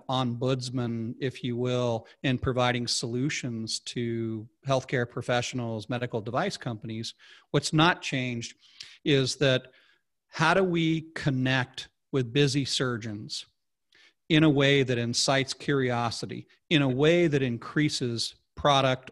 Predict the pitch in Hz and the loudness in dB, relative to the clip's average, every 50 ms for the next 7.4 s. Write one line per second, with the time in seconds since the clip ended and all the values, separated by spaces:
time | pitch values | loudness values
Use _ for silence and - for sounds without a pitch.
0 | - _ - 139 131 127 123 123 120 117 117 113 - _ _ - - - - - | -18 _ -8 -6 -4 -2 0 0 0 0 -2 -4 -6 _ _ -6 -2 0 2 2
1 | 147 139 135 131 127 - - - 135 123 117 - - 127 120 117 117 135 156 156 | 4 2 2 2 0 -2 -2 -4 -4 -4 -4 -2 -2 -2 0 0 2 2 4 4
2 | 147 - - 131 120 117 113 - - - - - - - _ _ - 147 135 131 | 2 2 -2 -2 -4 -4 -6 -8 -12 -18 -20 -20 -20 -20 _ _ 0 2 2 2
3 | 139 - 143 151 151 139 127 120 135 151 165 170 170 170 160 135 139 120 - 117 | 2 2 2 2 4 2 2 2 2 2 2 4 2 2 0 0 -2 -4 -6 -8
4 | 113 110 139 156 175 165 - - - 175 175 156 - - 160 147 127 120 135 127 | -10 -4 -2 -2 -2 -2 -4 -4 -4 -2 -2 -2 -2 -2 -4 -4 -4 -4 -4 -4
5 | 120 117 113 113 120 127 135 139 147 139 123 - - 139 131 127 131 139 151 147 | -4 -2 -2 -2 -2 0 0 0 0 -2 -2 -4 -6 -6 -6 -4 -4 -4 -4 -4
6 | 131 123 120 127 127 - - 139 135 131 - - - 123 117 123 123 127 127 120 | -4 -4 -4 -6 -6 -4 -2 -2 -2 -2 -4 -6 -6 -4 -2 -2 -2 -2 -2 -2
7 | 120 113 120 117 113 113 110 | -4 -4 -4 -4 -4 -6 -6